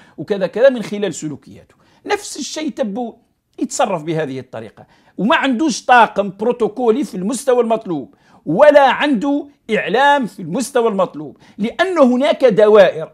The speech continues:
أصلًا داخل السلطة الفعلية في البلاد تريد يتبهدل، يتبهدل باش، باش، باش يروح يروح، لأنهم أصلًا ما يراهنوش عليه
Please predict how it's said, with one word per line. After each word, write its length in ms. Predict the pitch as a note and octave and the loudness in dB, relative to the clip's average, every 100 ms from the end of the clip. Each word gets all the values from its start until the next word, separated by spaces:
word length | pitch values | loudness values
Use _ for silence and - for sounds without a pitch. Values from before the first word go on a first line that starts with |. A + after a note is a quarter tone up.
| - | -4
أصلًا 420 | B3+ F#3+ E3 C3+ _ _ | -4 -4 -6 -6 _ _
داخل 600 | - A#2+ B3+ D#4+ G#3 E3 D#3 - | -20 4 8 8 6 -6 -8 -8
السلطة 680 | E3+ - D4 G#3+ - C#3 - | -8 -8 -6 -6 -4 -6 -8
الفعلية 1040 | D#3 C#3+ C#3 B2 F3+ C3+ B3 D4 F3 A2+ _ | -12 -10 -10 -8 -8 -4 0 0 0 -4 _
في 100 | F3 | -8
البلاد 500 | D#3 C#3+ A#3+ D#4 D#4 - _ _ _ | -6 -2 0 2 0 -6 _ _ _
تريد 360 | D4 C#4+ A3 | -6 -6 -6
يتبهدل، 520 | A3+ G#3 - F3 D#3 E3+ | -6 -6 -4 -4 -6 -10
يتبهدل 440 | - G3 E3+ G#3+ - _ - | -6 -6 -6 -10 -14 _ -10
باش، 380 | D3 G3+ - F3+ | -6 -6 -8 -10
باش، 360 | F#3 E3+ F#3+ F3+ F3 D#3+ - _ - | -8 -10 -10 -8 -6 -8 -12 _ -10
باش 200 | G3 F#3+ | -8 -4
يروح 240 | G3 G#3 | -4 -4
يروح، 800 | F3+ F3+ E3 E3 F#3 D#3 A2+ _ _ | -4 -6 -6 0 2 2 -4 _ _
لأنهم 500 | D#3 - G#3+ D#3+ G#3 | -16 -8 -4 -4 -4
أصلًا 440 | G#3 A3+ - A3 G#3 | -4 -6 -6 -8 -4
ما 100 | A#3 | -2
يراهنوش 520 | G#3 C#3 A3 A#3+ D#3+ | -2 -2 -8 -10 -10
عليه 360 | D#3+ B3+ B3 | -8 -8 -10